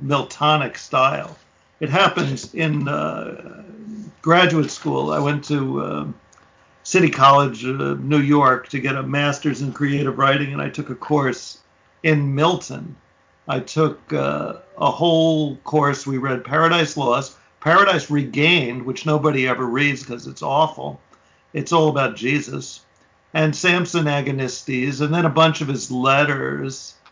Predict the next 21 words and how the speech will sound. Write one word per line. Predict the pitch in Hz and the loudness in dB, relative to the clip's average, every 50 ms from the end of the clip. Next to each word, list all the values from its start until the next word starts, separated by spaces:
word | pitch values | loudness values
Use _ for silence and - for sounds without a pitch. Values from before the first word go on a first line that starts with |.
| _ _ _ _ - - - | _ _ _ _ -20 -8 -4
And | 160 151 147 147 | 0 0 2 4
while | 151 165 185 214 233 | 4 6 6 6 6
I | 240 | 6
was | 233 208 165 123 120 | 6 4 2 0 0
reading | 117 123 139 156 196 226 226 202 156 131 131 131 127 120 | -2 0 0 2 2 2 2 2 0 0 -2 -4 -4 -4
Milton, | 123 147 180 196 180 - 147 131 120 117 117 117 120 | -4 -4 -4 -6 -6 -6 -6 -6 -6 -6 -10 -12 -14
somewhere | - - - 180 208 226 233 226 202 165 | -16 -6 -2 0 2 4 4 4 4 4
I | 143 139 | 2 2
read | 135 123 127 175 180 165 151 - - - _ _ _ _ _ | 0 -2 -2 0 0 0 0 -2 -6 -14 _ _ _ _ _
he | - 180 165 | -4 -2 0
described, | 147 175 147 - - 180 185 175 175 160 135 - - _ _ _ _ _ | 2 0 0 0 2 4 4 4 4 2 0 -4 -10 _ _ _ _ _
"Here's | _ - 202 240 277 285 254 208 185 | _ 0 2 2 2 2 0 -2 -2
the | 170 151 | -4 -6
perfect | - - 160 185 185 190 196 156 123 107 - | -4 -2 -2 -2 0 0 -2 -4 -4 -4 -2
diet | 147 135 127 131 143 143 135 - - - _ | 2 2 4 4 2 0 -4 -6 -10 -12 _
for | _ - 131 113 | _ -6 -4 -4
a | 117 | -4
poet." | 117 - - - 143 139 143 151 147 151 - _ _ _ _ _ | -6 -8 -8 -6 -6 -4 -4 -6 -8 -12 -18 _ _ _ _ _
And | - 170 165 165 170 170 170 175 160 175 - - _ _ _ _ _ _ _ | -2 0 2 2 2 0 -2 -2 -4 -6 -10 -14 _ _ _ _ _ _ _
it | 196 185 175 175 185 | -2 0 0 0 2
was, | 185 180 175 - - - - | 2 2 2 2 -2 -6 -16